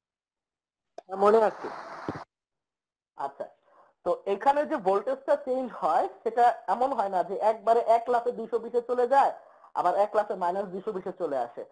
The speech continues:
Speaker 2: ভোল্টেজটা প্রথমে ধরো দুইটাই জিরো থাকে, neutral এবং লাইভের, হ্যাঁ? তো হঠাৎ করে মনে করো তোমার লাইভের ভোল্টেজটা একটু একটু করে বাড়তে থাকে, হুম? আহ, পাঁচ volt, দশ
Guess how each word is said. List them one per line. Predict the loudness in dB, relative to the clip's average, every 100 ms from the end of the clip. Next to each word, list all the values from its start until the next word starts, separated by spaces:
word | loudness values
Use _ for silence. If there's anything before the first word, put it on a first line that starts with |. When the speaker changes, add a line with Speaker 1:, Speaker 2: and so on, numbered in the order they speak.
| _ _ _
Speaker 2:
ভোল্টেজটা | -2 0 -2 2 0
প্রথমে | 0 -4 -2
ধরো | 0 2 2
দুইটাই | 0 -4 -4 -4 -4
জিরো | -4
থাকে, | -2 -4 -4
neutral | -4 -6 -2 2
এবং | 2 2 2
লাইভের, | 2 2 -2 -4 _ 0
হ্যাঁ? | 0 0 -4 _ _ -2
তো | 0
হঠাৎ | 2 0 0
করে | 0 2
মনে | 0 0
করো | 2 0 0
তোমার | 0 4
লাইভের | 4 4 0
ভোল্টেজটা | 0 -2 -2 -2 -2
একটু | -2 -8
একটু | -12
করে | -6 -4 2
বাড়তে | 2 2 -6
থাকে, | -8 -18 -20 _ -14
হুম? | -14 -14 _ _ -6
আহ, | -2 2
পাঁচ | 0
volt, | 2 -2 2
দশ | 2